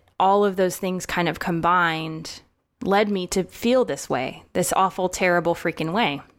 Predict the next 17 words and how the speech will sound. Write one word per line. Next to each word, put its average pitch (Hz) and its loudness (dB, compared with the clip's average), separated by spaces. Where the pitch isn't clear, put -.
And 233 4
so 247 4
I 240 2
sat 262 2
my 294 4
husband 277 2
down 185 4
and 180 -4
I 180 4
was 180 0
like, 185 0
"Look, 180 2
this 202 0
is 226 0
what's 220 0
going 170 0
on. 156 0